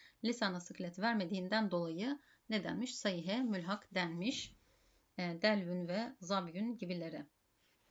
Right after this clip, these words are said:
Evet, peki bunu anladık. Sahih isim ne demek? Sahih mülhak isim ne demek? Bunu anladık. Şimdi konumuz ne? Bunlar mütekellim yesine muzaf olduğu zaman ne olacak? Soru bu. Cevap ne? Sonları kesralanır.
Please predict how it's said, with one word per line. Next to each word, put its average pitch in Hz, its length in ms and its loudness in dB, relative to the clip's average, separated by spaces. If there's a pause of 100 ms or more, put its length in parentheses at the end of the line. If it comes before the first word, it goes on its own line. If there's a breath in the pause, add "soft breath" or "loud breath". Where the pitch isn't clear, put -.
(720 soft breath)
Evet, 196 280 0
peki 269 260 4
bunu 269 140 6
anladık. 226 420 4
Sahih 233 240 0
isim 226 260 0
ne 208 120 2
demek? 202 340 -2
Sahih 208 340 2
mülhak 208 260 2
isim - 240 -2
ne 185 100 0
demek? 208 280 -4
Bunu 208 100 2
anladık. 190 460 2
Şimdi 214 240 0
konumuz 220 420 2
ne? 220 160 2
Bunlar 214 220 4
mütekellim 214 500 4
yesine 185 300 0
muzaf 202 360 2
olduğu 202 240 -2
zaman 208 300 0
ne 202 40 2
olacak? 175 580 -2
Soru 190 340 -6
bu. 208 260 0 (440 loud breath)
Cevap 247 320 6
ne? 214 220 0
Sonları 226 460 2
kesralanır. 190 800 -2